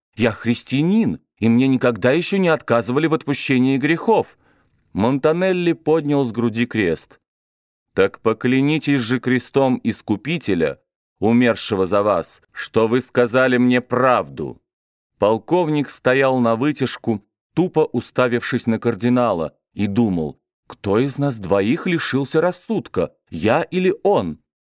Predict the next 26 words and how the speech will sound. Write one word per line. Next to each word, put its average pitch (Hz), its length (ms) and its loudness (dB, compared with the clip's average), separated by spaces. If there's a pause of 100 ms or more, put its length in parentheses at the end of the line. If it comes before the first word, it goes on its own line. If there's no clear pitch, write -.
(340)
«Вы 104 320 2
просите, — 131 840 0 (120)
продолжал 131 580 2
Монтанелли, — 127 760 0 (360)
чтобы 120 340 2
я 135 100 2
дал 131 240 4
своё 127 320 2
согласие 123 680 0
на 123 120 2
смерть 113 380 0
человека. 127 760 0 (580)
Поцелуйте 139 640 2
же 98 160 -2
крест, 104 520 0 (220)
если 110 360 0
совесть 131 480 0
позволяет 117 600 2
вам 127 260 0
это 117 280 2
сделать, 107 560 0 (360)
и 117 120 2
скажите 131 500 0
мне 131 260 2
ещё 135 380 0
раз, 85 320 -4